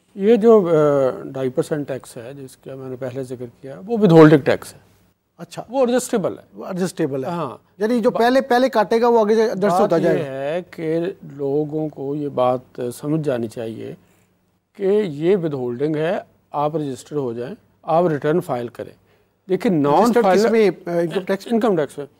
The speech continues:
Speaker 2: अच्छा।
Speaker 1: अब देखिए, न-, नॉन फाइलर के लिए अब ऑप्शन कोई नहीं,
Speaker 2: हम्म।
Speaker 1: क्योंकि अब जो बंदा रिटर्न फाइल नहीं करता,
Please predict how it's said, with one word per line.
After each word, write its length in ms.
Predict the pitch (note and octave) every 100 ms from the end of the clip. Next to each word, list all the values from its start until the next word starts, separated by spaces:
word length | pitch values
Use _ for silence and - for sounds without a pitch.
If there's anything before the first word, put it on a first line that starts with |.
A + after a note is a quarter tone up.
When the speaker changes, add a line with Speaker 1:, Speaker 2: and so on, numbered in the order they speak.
| _
Speaker 2:
अच्छा। 320 | D3+ _ - G3+
Speaker 1:
अब 100 | F#3
देखिए, 420 | G#3 B3+ B3+ - -
न-, 180 | F3 - _ -
नॉन 460 | D#3 D#3+ F#3 A#3
फाइलर 400 | A#3 F3+ D#3+ G3
के 120 | F#3+ F3
लिए 160 | F#3+
अब 140 | G3+ -
ऑप्शन 320 | E3 D#3+ G#3
कोई 220 | F3 C3+ G2
नहीं, 100 | - _ _ _ C#3+
Speaker 2:
हम्म। 160 | C3 A#2+ _ _ _ _ _ _ -
Speaker 1:
क्योंकि 320 | A3 G#3+ B3
अब 560 | - G#3+ A3+ G#3+ G#3 - -
जो 260 | D#3+ F3
बंदा 320 | F#3 E3+ E3+ F#3+
रिटर्न 300 | D#3+ F3 G3+
फाइल 340 | E3+ D#3 E3+
नहीं 100 | F#3
करता, 560 | F3 C#3+ - F#3+ G#3+